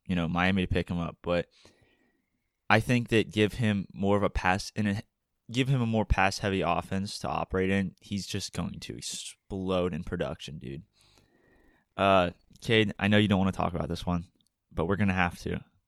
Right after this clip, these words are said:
It's Texans-Bengals. I'm not gonna talk about much. I'm gonna hand this one over to you, Cade. I know it's your team.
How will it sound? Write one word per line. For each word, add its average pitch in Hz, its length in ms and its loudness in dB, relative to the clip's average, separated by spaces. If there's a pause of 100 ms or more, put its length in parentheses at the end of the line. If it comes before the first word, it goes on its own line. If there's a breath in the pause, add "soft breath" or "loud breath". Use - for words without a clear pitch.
It's 101 200 -6
Texans-Bengals. 92 1120 -2 (400 soft breath)
I'm 110 140 8
not 110 160 10
gonna 104 160 2
talk 95 240 4
about 90 200 2
much. 85 320 0 (220)
I'm 95 120 8
gonna 98 120 6
hand 95 200 6
this 87 120 -2
one 95 100 4
over 90 160 2
to 92 60 0
you, 87 120 2
Cade. 90 320 0 (600 soft breath)
I - 40 -4
know 92 100 0
it's 92 120 -4
your 90 80 -4
team. 92 380 -2